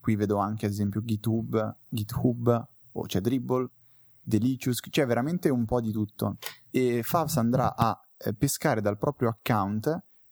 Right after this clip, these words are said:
eh, le cose che ci sono piaciute sui vari servizi, quindi non so, gli articoli che abbiamo stellinato su Google Reader o i preferiti di Twitter,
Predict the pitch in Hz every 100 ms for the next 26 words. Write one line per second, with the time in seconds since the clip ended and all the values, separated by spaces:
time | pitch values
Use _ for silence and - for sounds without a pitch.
0 | _ 147 117 117 131 156 175 147 123 113
1 | 131 123 147 - 123 147 - 117 107 107
2 | 113 98 110 120 - - - 123 110 104
3 | 104 - 98 98 101 - - 123 113 113
4 | - 110 113 113 110 - 117 113 113 110
5 | 113 117 113 - 117 107 104 104 135 139
6 | 147 156 _ _ - 110 - 107 104 107
7 | 101 101 131 143 - 135 139